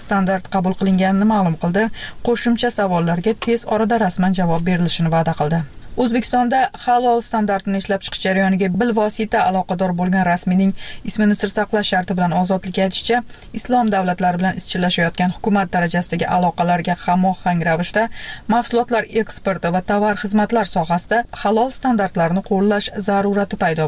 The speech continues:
bo'lgan. Shu bois so'nggi ikki yil ichida aynan musulmon davlatlarga yuboriladigan eksport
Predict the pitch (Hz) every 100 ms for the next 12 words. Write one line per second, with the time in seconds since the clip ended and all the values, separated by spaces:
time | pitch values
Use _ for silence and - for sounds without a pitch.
0 | 156 151 156 139 - - 175 175 190 -
1 | 190 190 - - - 220 220 220 240 -
2 | - - - 208 226 226 214 214 220 240
3 | 226 196 185 190 180 185 190 185 175 175
4 | 165 180 185 - - - 214 202 - 202
5 | 190